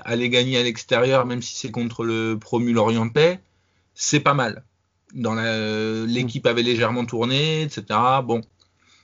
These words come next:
Speaker 1: tu peux te dire que c'est trois bons points. Euh, mais sur le prisme du jeu,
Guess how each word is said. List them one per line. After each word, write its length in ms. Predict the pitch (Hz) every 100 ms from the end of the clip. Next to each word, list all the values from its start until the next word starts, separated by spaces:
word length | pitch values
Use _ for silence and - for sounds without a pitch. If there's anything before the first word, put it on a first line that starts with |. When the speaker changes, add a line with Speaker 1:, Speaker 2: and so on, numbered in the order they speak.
| _ _ -
Speaker 1:
tu 140 | 143
peux 140 | 127 135
te 140 | -
dire 240 | 131 165 160
que 80 |
c'est 120 | - 139
trois 240 | - 143
bons 180 | 143 139
points. 320 | - 131 117 _ _ - - - -
Euh, 460 | 120 120 113 113 113
mais 120 | 139
sur 260 | - 185 160
le 100 | 147
prisme 400 | - 170 - 131
du 180 | 120 143
jeu, 460 | 156 151 147 127